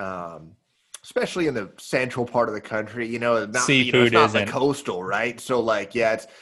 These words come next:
Speaker 1: seafood's a risk. You know, you
Speaker 2: Uh-huh.
Speaker 1: gotta, you can't do it too spicy, and, uh, it's, uh, pork and, and sausages, it's hard to go wrong with
Speaker 2: Always gonna
Speaker 1: that,
Speaker 2: work.
Speaker 1: so. Yeah, yeah. It, you know, and also, also it's,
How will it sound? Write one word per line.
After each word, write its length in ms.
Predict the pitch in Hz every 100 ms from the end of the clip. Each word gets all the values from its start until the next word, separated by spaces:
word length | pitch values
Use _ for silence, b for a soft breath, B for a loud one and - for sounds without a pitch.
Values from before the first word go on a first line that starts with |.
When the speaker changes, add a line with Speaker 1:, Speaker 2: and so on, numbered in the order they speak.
| B
Speaker 1:
seafood's 520 | - 226 226 214 135
a 60 | 110
risk. 520 | 117 147 196 - - _
You 100 | 131
know, 140 | 127 135
you 180 | 131 120
Speaker 2:
Uh-huh. 60 |
Speaker 1:
gotta, 260 | 139 139 120 117
you 100 | 120
can't 280 | 151 151
do 100 | 151
it 100 | 139
too 160 | - 151
spicy, 680 | 151 139 139 - 151 151 -
and, 280 | 110 104 104
uh, 180 | 95 92
it's, 180 | 101 - - b b b _ 101
uh, 40 | 92
pork 320 | - 156 127 113
and, 160 | 87 -
and 140 | 110 101
sausages, 680 | 117 110 110 110 90 85 80
it's 140 | 101 -
hard 200 | 117 98
to 60 |
go 140 | 90 92
wrong 400 | 90 92 90 92 _ _
with 80 | -
Speaker 2:
Always 240 | 107 104 92
gonna 200 | 107 101
Speaker 1:
that, 20 |
Speaker 2:
work. 240 | 98 95 90
Speaker 1:
so. 120 | 78 _ b b b
Yeah, 340 | 123 139 120 -
yeah. 320 | 113 117 87 - -
It, 240 | 123 -
you 100 | 135
know, 100 | 110
and 80 | 92
also, 320 | 120 123 113
also 340 | 95 117 - 107
it's, 180 | 101